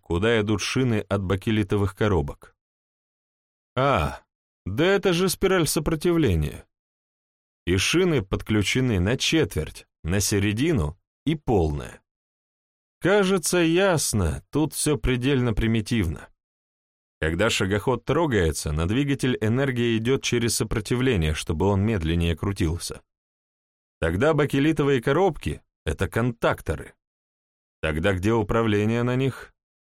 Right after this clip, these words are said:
Вот только до этого двигатель у шагохода Данил видел асинхронный,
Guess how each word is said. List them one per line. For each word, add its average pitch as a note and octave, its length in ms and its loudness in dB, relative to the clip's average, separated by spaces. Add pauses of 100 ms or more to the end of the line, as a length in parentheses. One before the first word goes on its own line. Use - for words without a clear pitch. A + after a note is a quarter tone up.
(300)
Вот F#2+ 340 0
только D3+ 340 2
до C3 100 2
этого D3+ 460 2
двигатель C3+ 500 0
у B2+ 80 2
шагохода A#2+ 640 0
Данил A#2+ 320 0
видел B2+ 360 0
асинхронный, A#2+ 920 0